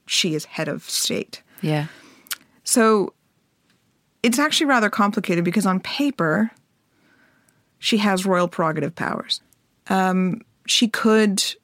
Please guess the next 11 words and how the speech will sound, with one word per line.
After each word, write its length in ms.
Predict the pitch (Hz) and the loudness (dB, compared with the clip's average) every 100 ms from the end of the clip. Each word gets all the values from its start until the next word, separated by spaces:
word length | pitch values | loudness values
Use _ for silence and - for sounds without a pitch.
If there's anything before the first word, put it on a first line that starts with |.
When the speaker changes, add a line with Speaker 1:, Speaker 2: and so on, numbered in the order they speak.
| _ _ _ | _ _ _
Speaker 1:
free 260 | - 214 196 | -6 0 2
all 100 | 233 | 0
prisoners 460 | 262 294 285 233 214 | 0 0 2 2 2
if 80 | |
she 120 | 196 175 | 0 0
wanted 220 | 170 170 | 0 -2
to. 100 | 165 | -4
She 160 | - | -4
could, 420 | 165 190 165 - - _ _ - | -4 -2 -2 -2 -8 _ _ -6
you 140 | 175 | -4
know, 300 | 147 151 165 | -2 -4 -6